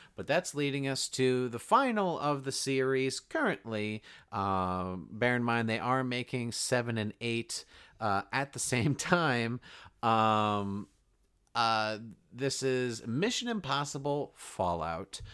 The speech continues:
Um, this one came out in two thousand eighteen, uh,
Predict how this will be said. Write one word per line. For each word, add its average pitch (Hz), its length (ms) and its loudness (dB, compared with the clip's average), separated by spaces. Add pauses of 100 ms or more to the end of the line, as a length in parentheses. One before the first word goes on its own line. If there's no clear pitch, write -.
(280)
Um, 82 460 -10
this 117 200 -2
one 120 240 -4
came 117 280 -4
out 113 240 -4
in 104 240 -4
two 226 180 2
thousand 135 480 2
eighteen, 131 840 -4 (300)
uh, 98 200 -2